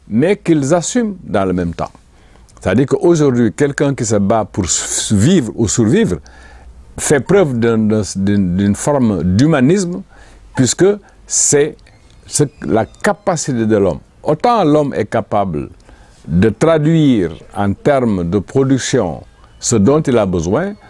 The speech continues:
autant l'homme est capable également, en traduisant ses capacités dans la production, ben, de faire l'inverse également. Donc,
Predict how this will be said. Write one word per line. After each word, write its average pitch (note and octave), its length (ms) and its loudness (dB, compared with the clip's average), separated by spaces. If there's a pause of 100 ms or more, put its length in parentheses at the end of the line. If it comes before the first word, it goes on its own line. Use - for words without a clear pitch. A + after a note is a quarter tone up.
(260)
autant E3+ 320 0
l'homme D#3 320 0
est B2 100 0
capable D#3 480 -2
également, A#2+ 560 0
en G#2+ 160 0 (280)
traduisant C3+ 720 0 (260)
ses G#2+ 200 -2
capacités B2+ 640 -2
dans G#2 180 0
la B2 140 0
production, A2 640 -4 (400)
ben, G2 200 0
de G#2+ 100 4
faire D3 200 0
l'inverse A2 400 0
également. C2+ 400 -6 (240)
Donc, B2 300 -2